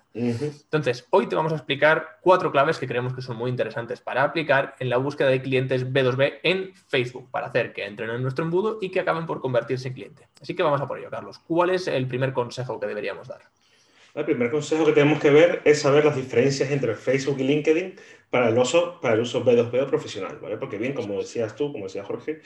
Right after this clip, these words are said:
Speaker 1: LinkedIn es la plataforma estrella del contenido profesional, em, pero vamos a ver cómo lo hacemos en Facebook para aprovechar las oportunidades que nos estaba comentando Jorge en la introducción. La primera diferencia, ¿cuál es? El coste. El coste de C P M, si no lo sabes, C P M es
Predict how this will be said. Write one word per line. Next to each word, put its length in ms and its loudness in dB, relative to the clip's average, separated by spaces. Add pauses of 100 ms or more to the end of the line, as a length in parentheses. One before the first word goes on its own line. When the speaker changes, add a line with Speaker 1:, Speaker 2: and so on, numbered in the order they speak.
(360)
Speaker 1:
LinkedIn 480 4
es 180 0
la 80 -4
plataforma 440 -2
estrella 420 2
del 80 -6
contenido 300 -8
profesional, 680 -4 (560)
em, 320 -2 (300)
pero 320 4
vamos 240 0
a 80 2
ver 100 -2
cómo 140 4
lo 60 2
hacemos 320 -2
en 100 -8
Facebook 340 -4
para 140 2
aprovechar 420 0
las 120 0
oportunidades 540 -4
que 100 -10
nos 120 -8
estaba 300 -8
comentando 720 -6
Jorge 280 -12
en 40 -8
la 40 -8
introducción. 460 -12 (640)
La 100 -2
primera 240 2
diferencia, 400 0
¿cuál 120 2
es? 220 2
El 160 0
coste. 480 -6
El 100 -8
coste 260 -2
de 60 2
C 160 -2
P 240 4
M, 140 0
si 80 -12
no 80 -4
lo 60 -6
sabes, 260 -6
C 140 -6
P 180 -2
M 220 -4
es 260 -8